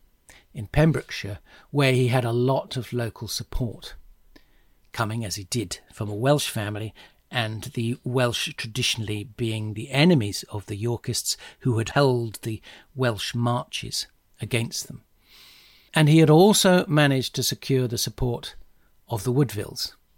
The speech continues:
the family of King Edward the Fourth's widow. So he was able to recruit a large fighting force in Wales, and he marched towards England with his uncle Jasper and an army of about six thousand men.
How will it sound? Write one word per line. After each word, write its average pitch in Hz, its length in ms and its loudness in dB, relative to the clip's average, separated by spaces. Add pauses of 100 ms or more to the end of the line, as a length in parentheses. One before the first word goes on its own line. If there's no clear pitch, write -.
(520)
the 92 100 -10
family 110 600 -2 (100)
of - 280 -12
King 110 220 -6
Edward 101 240 -8
the 101 60 -12
Fourth's - 480 -12
widow. 117 260 -2 (840)
So - 140 2
he 165 140 6
was 160 120 4
able 208 220 6
to 190 120 2
recruit 165 300 2
a 127 80 0
large 180 380 2
fighting 151 400 -2
force 127 340 -4
in 107 140 -6
Wales, 156 460 0 (520)
and 131 260 2
he 127 100 2
marched 147 720 2
towards 139 340 2
England 135 440 0
with 101 100 0
his 117 140 -4
uncle 143 280 0
Jasper 127 540 -2 (260)
and 131 160 -2
an 139 120 4
army 147 360 4
of 135 120 -2
about 175 300 0
six - 380 0
thousand 135 540 -2
men. 117 320 -6